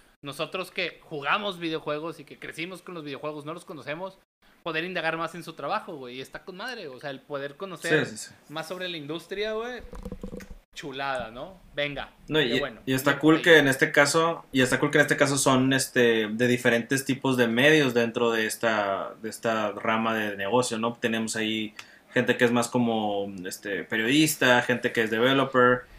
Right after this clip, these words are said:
Speaker 2: y gente que está, digamos, eh, el día a día trabajando como, como un comentarista de videojuegos, que también, pues, eso ya es más, ya es más normal. Antes eso era,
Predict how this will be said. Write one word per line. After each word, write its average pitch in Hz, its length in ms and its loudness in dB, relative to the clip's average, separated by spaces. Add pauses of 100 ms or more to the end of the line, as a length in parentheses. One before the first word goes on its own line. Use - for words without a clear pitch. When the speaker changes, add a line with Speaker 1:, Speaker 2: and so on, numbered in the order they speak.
(140)
Speaker 2:
y 127 80 -10
gente 120 240 2
que 123 60 4
está, 120 200 4
digamos, 120 520 2
eh, 110 440 2
el 107 100 -4
día 117 140 2
a 117 60 4
día 117 120 4
trabajando 113 520 0
como, 104 400 -6
como 107 160 -8
un 107 40 -8
comentarista 113 540 -2
de 117 60 2
videojuegos, 110 480 0
que 120 100 -8
también, 98 260 -8
pues, 107 160 -14
eso 107 200 -8
ya 107 120 -2
es 101 120 -6
más, 101 360 -6
ya 113 120 0
es 110 80 -6
más 127 120 6
normal. 113 460 4
Antes 117 280 0
eso 117 220 2
era, 113 520 4